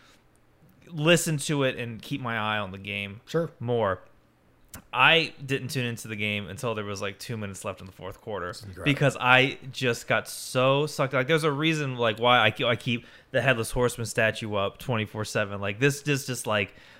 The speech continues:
Speaker 1: this movie is magical in every
Speaker 2: Yeah.
Speaker 1: we, so we just watched Jurassic Park. Like, I got a sound bar. And by the way, before we leave, I gotta, I gotta show you the, the satellite speakers in the back. You
Speaker 2: Oh,
Speaker 1: just
Speaker 2: yeah,
Speaker 1: gotta
Speaker 2: they,
Speaker 1: hear
Speaker 2: yeah, totally.
Speaker 1: a trailer. Um, but we just watched Jurassic Park, and when we were talking about it afterwards, we were like, it felt like a movie where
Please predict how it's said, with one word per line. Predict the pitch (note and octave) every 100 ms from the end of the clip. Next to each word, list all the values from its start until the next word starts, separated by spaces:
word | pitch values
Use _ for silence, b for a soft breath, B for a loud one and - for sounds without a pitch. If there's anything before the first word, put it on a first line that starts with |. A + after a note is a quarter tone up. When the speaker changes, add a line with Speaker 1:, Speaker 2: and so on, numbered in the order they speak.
| B
Speaker 1:
this | D3 C#3
movie | C3+ E3 C#3+ A2+
is | A2 G#2
magical | G#2 G2+ A#2+ C3 B2+ A#2+ A2 F2
in | G#2
every | A#2+ B2+
Speaker 2:
Yeah. | E2+ B -
Speaker 1:
we, | D3+
so | E3
we | D3+
just | D3 A3+ F3
watched | E3+ D#3+ -
Jurassic | C3+ C3 B2+
Park. | A2+ F2+
Like, | A2+
I | C3+
got | C#3
a |
sound | C3+ C3 A#2 A2+
bar. | A2+ A#2
And |
by | B2+ C3
the |
way, | A2+
before | G2+ -
we | A#2+
leave, | A2
I | G2
gotta, | G2+ G2 - _
I | A2+
gotta | A2 G2+ G2
show | - G#2+
you | -
the, | F#2+ - - -
the | G2
satellite | G#2+ G#2 E2+ C2+
speakers | F#2+ F2+ F2+
in | F#2
the |
back. | F2+ E2+ C#2 -
You |
Speaker 2:
Oh, | C#3
Speaker 1:
just | D3
Speaker 2:
yeah, | D3
Speaker 1:
gotta | C3 A#2+
Speaker 2:
they, | G#2
Speaker 1:
hear | C3 A#2+ A2+ F#2+
Speaker 2:
yeah, | F#2+
totally. | F2 E2+ B2+
Speaker 1:
a |
trailer. | - A2+ G2+ - B B -
Um, | D3 A#2+ A2 -
but | C3 C#3+
we | D3
just | G3
watched | F#3 D#3+ -
Jurassic | B2+ A2+
Park, | C3 A2+
and | A2
when | A#2+
we | C3
were | A#2+
talking | F3 A#3 F3
about | C3
it | D3
afterwards, | F#3+ C#3 G#2 F#2+ -
we | C3
were |
like, | B2+ A#2+ -
it | C#3 C#3
felt | - E3+
like | G3
a | F3
movie | D3+ D3+
where | C3